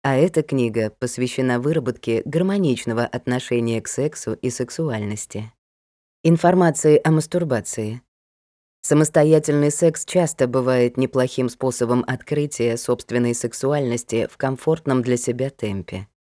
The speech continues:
Так вы можете понять, что вам нравится, а что нет. Но эта книга посвящена партнерскому сексу. Юридической информации.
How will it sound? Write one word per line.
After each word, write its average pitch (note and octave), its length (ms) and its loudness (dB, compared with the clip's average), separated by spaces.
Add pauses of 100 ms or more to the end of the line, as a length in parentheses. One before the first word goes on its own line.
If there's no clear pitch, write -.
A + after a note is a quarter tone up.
(420)
Так D3 240 0
вы C3+ 80 2
можете C3+ 400 0
понять, D3+ 440 0
что - 260 -4
вам C#3 180 0
нравится, C#3+ 640 -2
а B2+ 100 -6
что - 220 -8
нет. C3+ 400 -6 (720)
Но D3+ 160 4
эта E3+ 280 2
книга A#2+ 540 0
посвящена C3 640 -2
партнерскому A#2 760 -2
сексу. - 520 -10 (760)
Юридической E3 720 4
информации. C3+ 920 0